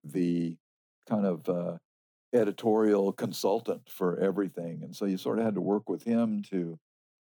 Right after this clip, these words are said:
trim down the film. And some directors didn't like to be told what they had to cut from their film. But if you listen to Albert, he really made a lot of sense and,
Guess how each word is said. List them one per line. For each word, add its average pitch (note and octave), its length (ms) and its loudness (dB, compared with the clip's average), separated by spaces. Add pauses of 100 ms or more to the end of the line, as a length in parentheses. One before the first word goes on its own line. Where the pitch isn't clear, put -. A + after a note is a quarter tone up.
(240)
trim A#2 340 2
down F2+ 260 4
the E2+ 80 -4
film. F2 420 -4
And F#2 220 -10
some G#2 240 -4
directors F#2+ 540 0
didn't F#2+ 260 0
like F2+ 320 -4
to - 80 -8
be E2+ 160 -8
told F2+ 500 -2
what F2 220 -6
they F2 120 -2
had F2+ 180 -4
to - 80 -6
cut - 300 -4
from - 140 -6
their E2 140 -8
film. C#3+ 420 -2 (500)
But A#2 180 4
if A#2 180 0
you A#2+ 160 6
listen A#2+ 420 2
to G2+ 140 2
Albert, F#2+ 460 -2
he G2+ 200 4
really G2+ 640 2
made G#2 200 2
a G2+ 60 4
lot F#2 180 0
of F2 80 -8
sense F#2+ 460 -4
and, E2+ 200 -8